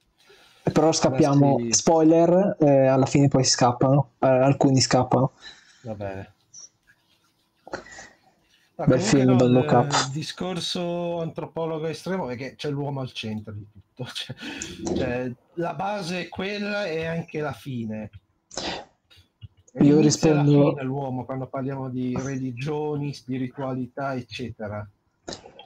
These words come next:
Speaker 1: Io semplicemente per vedere quanto si può andare avanti a credere in una cosa e crederla per vera, tipo co-, come si formano i complotti, qual è la radice dei complotti,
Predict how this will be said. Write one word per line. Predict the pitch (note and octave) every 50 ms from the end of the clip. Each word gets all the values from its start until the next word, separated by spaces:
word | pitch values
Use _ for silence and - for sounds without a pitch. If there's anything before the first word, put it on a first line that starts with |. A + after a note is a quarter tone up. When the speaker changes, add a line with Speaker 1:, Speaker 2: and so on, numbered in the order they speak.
| _ _ _ -
Speaker 1:
Io | F#3 E3
semplicemente | E3+ F3 D#3 E3+ - D#3+ D#3 D#3+ D#3 D3 D#3
per | - D#3 D3
vedere | C#3 C#3+ C#3 C#3+ C#3+ C#3 C#3 C3+ - -
quanto | - C#3+ C#3 C#3 D3 D3 D3+ D3 D3 - - D3 C#3+ C#3+ C#3+ C#3+ D3 - - _ _ _ _ _
si | - - - - - - - C#3+ -
può | - D3+ C#3 C#3
andare | C#3 C#3+ C#3 C3+
avanti | C3+ C3 C3+ C3+ C#3 C3+ - C#3
a | B2+
credere | - C3+ C3+ B2+ C3 C3+
in | C#3+ C#3 B2
una | B2+ C3
cosa | - C#3 C3+ C3 B2+ C#3
e | C3
crederla | - C#3 B2+ C3 C3 B2+ B2+
per | C3+ B2+ B2+ B2
vera, | B2+ B2 B2+ B2+ B2 B2+ C3+ - - _ _ _ _ _ _ _ _ -
tipo | - C3 - C#3 B2
co-, | - - C#4 -
come | - D3 C#3 C3+
si | - C#3
formano | - D3 C3+ C3+ C3+ C3+
i | C3+
complotti, | - C#3+ C3+ A#2+ - C#3+ C#3 C3 C3 B2+ - - - C3+
qual | B2+ - C3 C3+
è |
la | C3 C3+ C3
radice | C3 C3 B2+ C3 B2+ - C#3+
dei | B2+ C3+
complotti, | B2 - C3 B2 - - C3+ B2 A#2+ A#2+ - - _ - B2 B2 B2 B2 B2 -